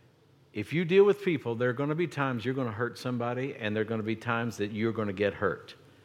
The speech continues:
But there's a difference between hurt and harm. The dentist hurts, but he doesn't harm you. You know, when I had that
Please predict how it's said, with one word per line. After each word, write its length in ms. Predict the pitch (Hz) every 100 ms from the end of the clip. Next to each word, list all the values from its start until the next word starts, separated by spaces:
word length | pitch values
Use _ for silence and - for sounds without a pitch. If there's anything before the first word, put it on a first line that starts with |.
| - - - -
But 140 | - 113
there's 220 | 117 104
a 40 |
difference 400 | 117 160 165 208
between 440 | - 143 - 131 110
hurt 500 | - 180 190 - - - - _ - _ _ _ -
and 80 | 101
harm. 400 | 107 92 73 69 - - - - - - - - - - - -
The 120 | 117
dentist 800 | 101 101 190 190 - 104 - - -
hurts, 640 | - 120 - - - - - - - - - - - - 220 - - - - - - - - -
but 120 | 104
he 80 | 98
doesn't 320 | 92 87 98
harm 320 | - 107 87
you. 140 | 78 85 - - - - - - - - - - - - - - - - - - - - - - - - _ _ _ _ _
You 80 | 135
know, 140 | 139
when 120 | 127 127
I 140 | 123
had 140 | 131
that 180 | 123 123